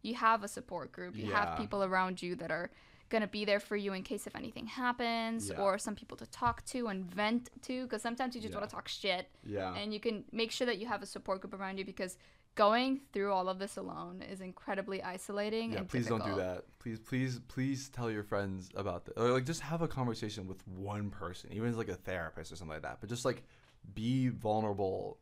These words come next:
Speaker 2: and open to having conversation around this. Like, do not, personally, I think it, that's one of the worst mistakes you can do, is just going into this alone, like, without someone to, you have, like, that you feel, like, supported by, is, like, don't do that. Go,
Speaker 1: Yeah.
Speaker 2: go get, go get support.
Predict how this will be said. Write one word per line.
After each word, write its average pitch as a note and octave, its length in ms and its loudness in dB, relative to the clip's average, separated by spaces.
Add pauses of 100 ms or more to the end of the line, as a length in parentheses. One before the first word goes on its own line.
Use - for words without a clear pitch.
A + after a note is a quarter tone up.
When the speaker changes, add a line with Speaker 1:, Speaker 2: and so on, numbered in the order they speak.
Speaker 2:
and F#2 400 -4
open G2 380 -2
to F2+ 80 -6
having F#2 220 -4
conversation F#2 420 -6
around F2+ 80 -8
this. E2+ 160 -10
Like, E2+ 120 -8
do G2 100 -8
not, F#2 400 -4 (540)
personally, C#3+ 460 10
I A2 100 2
think G#2+ 180 -4
it, - 240 -12
that's G2+ 160 -4
one G2+ 100 -2
of F#2 40 -6
the F#2+ 60 -6
worst F#2 220 -4
mistakes E2+ 220 -10
you - 120 -16
can D2 40 -12
do, D#2 180 -8
is - 80 -18
just - 180 -16
going F2+ 300 -2
into E2+ 220 -8
this E2+ 480 -8 (460)
alone, G#2 680 4 (320)
like, - 140 -6
without F#2+ 360 0
someone C3 680 0
to, B2 100 -8
you A#2+ 220 0
have, B2 180 2
like, B2+ 140 0 (420)
that G#2+ 140 -2
you G#2 80 -8
feel, A2+ 160 2
like, G#2 120 -2
supported G#2 440 -2
by, B2 340 6 (160)
is, - 140 -12
like, - 180 -10 (840)
don't A2+ 180 6
do A2 120 2
that. - 360 -2
Go, A2+ 240 6
Speaker 1:
Yeah. G#2+ 60 2
Speaker 2:
go A#2 240 4
get, A2+ 300 0
go A2 120 2
get A2 160 -4
support. A2 500 0